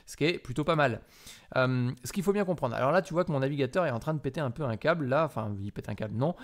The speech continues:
mais, euh, concrètement, le VAR, il estime qu'il y a une petite vaguelette en dessous, il faut faire un petit peu attention, et là, ce qu'il est en train de te dire, c'est que, euh, il est possible d'utiliser soit let, soit const. Alors, ce que je t'ai dit au début de ce tuto, c'est qu'on va essayer de faire en sorte que notre code soit compatible avec absolument tous les navigateurs.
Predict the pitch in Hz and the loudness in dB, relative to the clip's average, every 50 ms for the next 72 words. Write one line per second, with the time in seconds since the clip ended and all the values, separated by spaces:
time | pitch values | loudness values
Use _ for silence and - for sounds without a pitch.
0 | - - - - - - 120 123 135 139 - - 123 123 147 135 - 165 - - | -20 -20 -20 -18 -8 -4 0 2 2 2 2 0 -2 -2 -2 -2 -2 -2 0 2
1 | 165 170 170 160 139 147 147 139 151 170 170 170 151 135 123 135 127 143 156 - | 2 4 4 4 4 4 2 4 4 4 6 6 4 2 -2 -2 0 0 0 -2
2 | - - 175 180 180 165 - - 156 165 170 151 131 117 107 117 - - 156 139 | -2 -2 0 0 0 0 2 2 2 2 4 2 0 0 -2 -2 -6 -6 -6 -2
3 | 143 147 147 147 151 - 151 139 127 - 180 175 151 117 117 104 - 156 160 151 | -2 0 2 0 0 0 0 -2 -2 -2 -4 -2 -2 -4 -4 -4 -2 -2 0 0
4 | 147 143 - - 139 - 147 139 - 143 127 - - 190 214 226 - 143 156 185 | 0 -4 -4 -8 -4 2 2 2 2 2 -2 0 0 0 0 0 0 2 2 2
5 | 175 - - 151 147 147 - 175 170 160 - 127 120 135 180 202 - - 139 123 | 2 0 -2 0 0 0 0 0 -2 0 0 -2 0 2 0 0 0 -2 -4 0
6 | - 151 175 185 - - - - - - - - 117 117 - - 143 143 180 180 | 4 4 4 4 2 -4 -20 -20 -18 -10 -4 0 0 0 0 0 4 4 4 4
7 | - 151 123 190 208 180 170 156 - - 156 151 151 151 180 165 - - 147 131 | 4 -2 -2 -2 -2 -2 -2 -4 -4 -4 -4 -2 0 2 2 0 0 2 2 4
8 | 131 170 190 - - - - 160 143 - - 110 - - - 123 - - - - | 4 4 2 0 -6 -2 0 0 0 0 -2 -6 -6 -6 -10 -10 -12 -12 -18 -20
9 | - - - - - - - - - - 185 160 113 - - - - - - - | -20 -20 -20 -20 -20 -20 -14 -4 2 4 4 4 4 2 -2 -20 -20 -20 -18 -12
10 | - - 151 - - 160 156 214 240 226 - - 143 135 139 139 165 180 160 151 | -4 -4 -4 -2 -2 -2 0 0 0 0 0 0 0 0 0 0 0 -2 0 0
11 | 127 - 143 127 135 123 123 202 220 202 - 143 - 139 131 135 156 - - 143 | -2 -2 -4 -6 -6 -2 0 2 0 2 0 -2 -2 0 2 2 2 2 2 -4
12 | - - 160 175 180 156 123 - 127 123 123 120 175 190 - - 151 123 127 135 | -4 -2 0 0 0 0 0 -2 -2 -2 0 0 -2 -2 -2 -2 -2 0 0 -2
13 | - - 117 - - 127 139 160 143 - - - 127 123 - 123 - 120 117 - | -2 -4 -6 -2 0 0 0 0 -2 -6 -4 -4 -4 -2 -2 -4 -4 -4 -4 -4
14 | 175 185 160 135 123 135 135 - - - - 113 113 117 123 147 170 160 - 127 | -4 -4 -2 -2 -2 -4 -4 -6 -12 -8 -6 -2 0 0 2 0 0 -2 -2 0
15 | 123 123 131 131 127 120 120 113 - - 123 - - | 0 0 0 0 0 0 -2 -2 -2 -4 -14 -14 -14